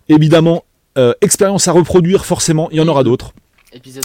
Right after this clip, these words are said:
Speaker 1: Et
Speaker 2: deux.
Speaker 1: oui, l'école des fans, euh, c'est une série, hein, comme chacun le sait.
Speaker 2: Mm.
Speaker 1: Enfin, c'était une... vous, vous connaissez cette émission, hein, qui est, qui est très vieille, hein ? Vous en avez déjà entendu parler, non ?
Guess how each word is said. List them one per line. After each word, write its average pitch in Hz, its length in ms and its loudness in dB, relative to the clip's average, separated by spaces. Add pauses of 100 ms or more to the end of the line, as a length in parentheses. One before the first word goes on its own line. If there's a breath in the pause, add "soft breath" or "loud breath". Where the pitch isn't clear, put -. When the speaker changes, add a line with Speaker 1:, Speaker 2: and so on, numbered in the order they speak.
Speaker 1:
Et 131 60 -2
Speaker 2:
deux. 127 60 4
Speaker 1:
oui, 123 200 2
l'école 117 280 0
des 113 100 2
fans, 120 260 -2
euh, 101 200 -6
c'est - 200 -12
une 139 120 -4
série, 123 300 -6
hein, 113 100 -10
comme 98 140 -12
chacun 104 240 -12
le 95 60 -10
sait. 113 140 -12
Speaker 2:
Mm. 135 60 -14 (320 loud breath)
Speaker 1:
Enfin, 107 100 -2
c'était - 220 0
une... 135 140 2
vous, 143 220 0
vous 131 80 2
connaissez 180 340 2
cette - 120 -4
émission, 180 420 -4
hein, 135 60 -4
qui 120 160 -8
est, 98 100 -6
qui - 140 -8
est 101 40 0
très - 180 -2
vieille, 151 220 -2
hein ? 117 120 -8 (460 soft breath)
Vous 113 120 -4
en 127 40 0
avez 123 100 0
déjà 123 120 -2
entendu 139 240 -4
parler, 147 300 -4
non ? 139 160 -8